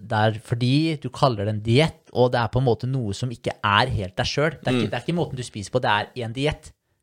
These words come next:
Speaker 1: Så det er ikke en del av, på en måte, jeget ditt, det er ikke en del av deg. Og det er kanskje det som er problemet, at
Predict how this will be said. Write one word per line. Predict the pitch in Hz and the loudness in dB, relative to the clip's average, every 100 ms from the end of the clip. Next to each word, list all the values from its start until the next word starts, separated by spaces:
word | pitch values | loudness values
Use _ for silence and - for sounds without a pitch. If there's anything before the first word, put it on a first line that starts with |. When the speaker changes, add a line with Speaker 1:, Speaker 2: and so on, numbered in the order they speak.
| _ | _
Speaker 1:
Så | 120 | -2
det | |
er | 120 | -2
ikke | - 127 | -2 -6
en | |
del | 123 120 123 - | -2 -2 -2 -2
av, | 107 123 120 | -2 -2 -2
på | 135 | -6
en | 120 | -6
måte, | - 113 110 110 107 104 _ _ _ | -4 2 4 6 4 2 _ _ _
jeget | 123 120 104 98 107 | -4 -2 -2 -6 -4
ditt, | 147 | -4
det | 127 | -4
er | |
ikke | 120 | -6
en | 120 110 | -4 -2
del | |
av | 107 104 | -4 0
deg. | 120 156 156 - _ - _ _ - | 0 0 -2 -8 _ -20 _ _ -2
Og | 127 | 0
det | 131 | 0
er | 143 | -4
kanskje | 123 | -2
det | 120 | -4
som | - | -4
er | 107 | -4
problemet, | 120 110 98 104 156 | -2 0 2 0 -4
at | 131 | -4